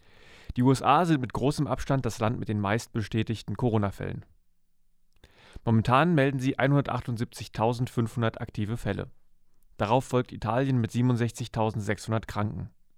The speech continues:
In Italien stieg die Zahl der Todesopfer in den letzten vierundzwanzig Stunden um circa neunhundert auf rund zwölftausendfünfhundert Verstorbene.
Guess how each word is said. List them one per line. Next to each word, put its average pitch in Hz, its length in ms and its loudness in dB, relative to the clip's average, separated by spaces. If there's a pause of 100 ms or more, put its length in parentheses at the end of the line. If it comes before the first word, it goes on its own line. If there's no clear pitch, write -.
(880)
In 123 80 2
Italien 151 400 2
stieg - 220 -4
die 139 120 -4
Zahl 123 220 0
der 123 100 0
Todesopfer 123 580 -2
in 113 100 0
den 104 80 -2
letzten 110 340 -4
vierundzwanzig 127 640 -2
Stunden 110 320 -4
um - 120 -6
circa 110 320 0
neunhundert 113 640 0
auf - 240 -8
rund 117 220 0 (180)
zwölftausendfünfhundert 110 1200 -2
Verstorbene. 107 640 0